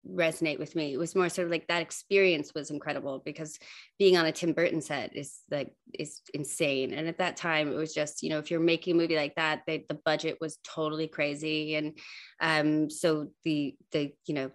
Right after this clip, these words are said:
the production design was insane. And there were always huge amounts of actors around and stunts and horses. And it was just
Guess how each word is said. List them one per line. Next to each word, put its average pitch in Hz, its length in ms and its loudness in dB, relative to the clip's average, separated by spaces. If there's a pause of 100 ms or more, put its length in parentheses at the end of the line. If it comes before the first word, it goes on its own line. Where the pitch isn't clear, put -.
the 151 60 -10
production 180 400 0
design 170 300 2
was 165 140 0
insane. 160 800 0
And 151 140 -2
there 143 80 -6
were 143 100 -8
always 175 320 0 (340)
huge 214 360 -4
amounts 175 240 -2
of 160 60 -8
actors 170 480 0
around 165 680 0
and 147 200 -8
stunts 175 760 0
and - 100 -12
horses. 175 640 2
And 165 80 -2
it 180 40 2
was 185 220 2
just - 340 -2